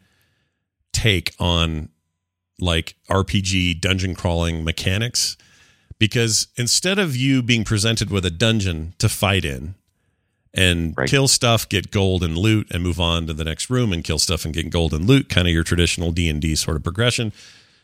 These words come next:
Speaker 1: instead of just doing that, you make the game, you build the dungeon as you play. So you're given these, again, hand-drawn pencil cards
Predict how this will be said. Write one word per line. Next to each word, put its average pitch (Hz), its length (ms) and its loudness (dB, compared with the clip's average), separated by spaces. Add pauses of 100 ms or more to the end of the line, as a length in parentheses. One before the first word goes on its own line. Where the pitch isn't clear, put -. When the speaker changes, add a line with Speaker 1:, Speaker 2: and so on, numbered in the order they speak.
(100)
Speaker 1:
instead 143 380 2
of 151 180 0
just 127 280 0
doing 110 300 -2
that, 117 380 0
you 143 260 -2
make 151 420 0
the 104 120 2
game, 87 380 4
you 151 140 4
build 160 380 2
the 120 100 2
dungeon 110 360 2
as 101 200 2
you 98 40 0
play. 92 460 -2 (580)
So 107 460 4 (600)
you're 123 380 0
given 151 300 2
these, 131 300 2
again, 117 340 0
hand-drawn 131 600 0
pencil 127 380 0
cards 80 580 -4